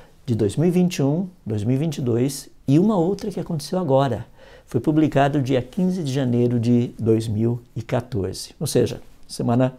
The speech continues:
passada. Então, algo que é muito interessante é que quando a gente olha, uma pesquisadora, ah, descobriu lá no ano de dois mil e vinte e um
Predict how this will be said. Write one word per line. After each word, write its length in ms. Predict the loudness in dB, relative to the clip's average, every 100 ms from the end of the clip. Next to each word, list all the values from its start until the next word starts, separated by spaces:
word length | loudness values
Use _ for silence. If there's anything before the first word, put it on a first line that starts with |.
| -14 -20 -12
passada. 360 | -10 -6 -6 -8 -16 -18 -18 -20 -10
Então, 140 | 0 4
algo 200 | 4 6
que 80 | 4
é 20 |
muito 260 | 4 2
interessante 720 | 2 4 4 6 6 6 2 -8 -14 -16 -8 -6
é 60 |
que 220 | 0 0
quando 200 | 2 0
a 40 | 2
gente 300 | 2 2 6
olha, 320 | 6 6 2 -6 -18 -18 -20 -20 -20 -14 2
uma 580 | 4 6 4 4 2 -4 -16 2
pesquisadora, 880 | 4 4 2 2 4 4 4 2 -2 -14 -20 -20 -20 -20 -20 -20 -20 -20 -20 -4
ah, 260 | 2 4 2
descobriu 760 | -2 -2 4 8 8 8 -2 0
lá 180 | 0
no 160 | 2 2
ano 160 | 4 4
de 220 | 2 2
dois 240 | 2 2
mil 160 | 2 2
e 20 |
vinte 220 | 2 0
e 40 | -2
um 180 | -2